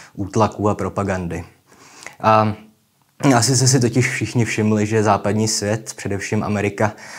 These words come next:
je teďka uprostřed jakési kulturní války mezi, mezi levicí a pravicí a většinou a menšinami. A menšinami rasovými, genderovými i sexuálními.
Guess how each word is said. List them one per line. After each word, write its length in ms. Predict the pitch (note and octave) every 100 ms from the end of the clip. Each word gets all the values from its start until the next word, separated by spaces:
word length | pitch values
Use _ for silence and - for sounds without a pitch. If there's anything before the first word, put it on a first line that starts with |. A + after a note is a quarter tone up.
| -
je 60 | G#2+
teďka 220 | A2 A#2
uprostřed 720 | G#2+ G#2 A2 - - A2 - -
jakési 420 | G#2 G#2+ G2+ -
kulturní 460 | - G#2 A2+ G#2+ A2
války 420 | G2 G#2 G2+ G2
mezi, 380 | G2 F#2 F#2+ F2+ - - G2+
mezi 140 | G2+
levicí 380 | F#2+ G2+ - A2
a 40 |
pravicí 640 | - F2+ F#2+ - - F#2 F#2
a 160 | F2 F2+
většinou 480 | G2 G2 G2+ F#2+
a 40 | G2
menšinami. 800 | E2 F2 - G2+ G2 F#2+ F2+ F2+ F2+ - - _ - _ _ - -
A 40 |
menšinami 600 | F#2+ F#2 - G2+ F#2+ F2+ F#2+
rasovými, 580 | F#2+ - G#2 F#2+ F#2
genderovými 760 | F2 F#2+ F2+ F#2+ F#2+ F2+ F#2 F2+ - - - -
i 80 | G2+
sexuálními. 840 | - - - G#2 F#2+ F2+ F2+ F2+